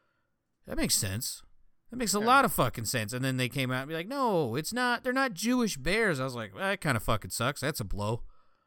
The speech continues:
Speaker 2: <laughs> Maybe not to you. It's not the creators, but to us, it <laughs> is.
Speaker 1: <laughs> That's what I thought. I was like, "Dude, that, like, who didn't grow up reading those books? Come on." But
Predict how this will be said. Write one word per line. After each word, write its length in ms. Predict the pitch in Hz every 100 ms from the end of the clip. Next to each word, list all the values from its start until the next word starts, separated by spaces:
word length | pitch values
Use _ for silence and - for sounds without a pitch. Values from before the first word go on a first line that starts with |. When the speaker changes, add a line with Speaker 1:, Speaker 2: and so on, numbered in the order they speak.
| _ _ _ -
Speaker 2:
<laughs> 640 | 131 165 135 - - -
Maybe 180 | 156 233
not 220 | 262 233
to 80 | 170
you. 420 | 127 117 127 110
It's 180 | 101 -
not 200 | 107 98
the 60 | 110
creators, 500 | - 123 117 98 98
but 180 | - 123
to 200 | 127 131 -
us, 360 | 202 131 -
it 100 | 120 117 -
<laughs> 100 | 165
is. 340 | 135 - -
Speaker 1:
<laughs> 80 | -
That's 240 | 214 220
what 80 | 277
I 60 | 233
thought. 260 | 247 285
I 80 | 202
was 140 | 202 175
like, 180 | 143
"Dude, 140 | - 233
that, 200 | 247 233 - - - _ -
like, 160 | 220 202
who 220 | 247 269
didn't 320 | 247 262 254
grow 240 | 196 233 226
up 100 | 226
reading 280 | 233 233
those 200 | 220 208
books? 480 | 170 226 220 - -
Come 240 | - 233 214
on." 280 | 160 101 - - _ _ _ _ _ _ _ _ _ _ 117
But 220 | 107